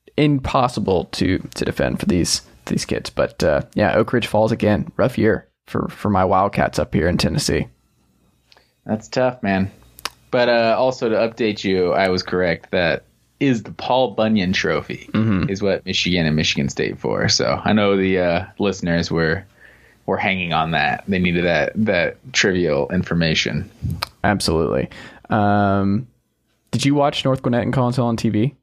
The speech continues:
Speaker 1: this past week?
Speaker 2: Um, I did not, but I saw that Kirby Smart made the trip. He was
Speaker 1: Did
Speaker 2: on
Speaker 1: he?
Speaker 2: the sideline.
Speaker 1: For Hunter?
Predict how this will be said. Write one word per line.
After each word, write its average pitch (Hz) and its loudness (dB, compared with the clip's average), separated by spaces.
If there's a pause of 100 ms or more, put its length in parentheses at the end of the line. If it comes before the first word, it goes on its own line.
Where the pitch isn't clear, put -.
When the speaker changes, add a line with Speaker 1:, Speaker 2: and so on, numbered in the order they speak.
Speaker 1:
this 127 -2
past 143 -2
week? 160 0 (1040)
Speaker 2:
Um, 120 4
I 113 2
did 110 0
not, 104 0
but 98 0
I 101 2
saw 117 0
that 117 0
Kirby 120 -2
Smart 117 0
made 101 0
the 101 -4
trip. 117 0
He 98 -2
was 101 2
Speaker 1:
Did 117 4
Speaker 2:
on 127 4
Speaker 1:
he? 147 2
Speaker 2:
the 180 -8
sideline. 95 -2
Speaker 1:
For 117 2
Hunter? 135 2